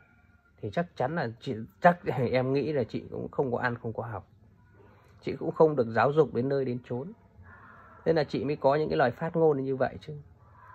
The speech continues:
Nếu cái người có ăn có học người ta khác. Đấy, chị nhìn ngay như em Kim Ngân đấy. Em Kim Ngân em ít tuổi hơn chị đúng không? <clears throat>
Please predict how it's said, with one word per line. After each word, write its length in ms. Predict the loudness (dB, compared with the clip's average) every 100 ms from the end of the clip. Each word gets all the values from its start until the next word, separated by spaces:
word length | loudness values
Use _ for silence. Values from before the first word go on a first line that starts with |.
| -4
Nếu 100 | -2
cái 120 | 2 4
người 220 | 6 6
có 140 | 6
ăn 220 | 4 0
có 100 | -2
học 200 | -2 -4
người 80 | -4
ta 80 | -6
khác. 320 | -6 -6 -6 -8 -20 -20 -20 -20 -20 -20 -20 -20 -20 -20 2
Đấy, 160 | 4 4
chị 100 | 2
nhìn 240 | 2 2
ngay 140 | 2 2
như 120 | 2
em 120 | 0
Kim 220 | 0 -2
Ngân 220 | -2 -4
đấy. 140 | -8 -12 -16 -20 -20 -20 -8
Em 120 | -6
Kim 180 | 0 4
Ngân 160 | 6 6
em 180 | 4 0 -2
ít 120 | -2 2
tuổi 140 | 4 6
hơn 160 | 4
chị 140 | 0 -4
đúng 140 | -4
không? 120 | -4 -8 -14 -20 -18 -20 -20 -18 -6 -6 -6
<clears throat> 100 | -8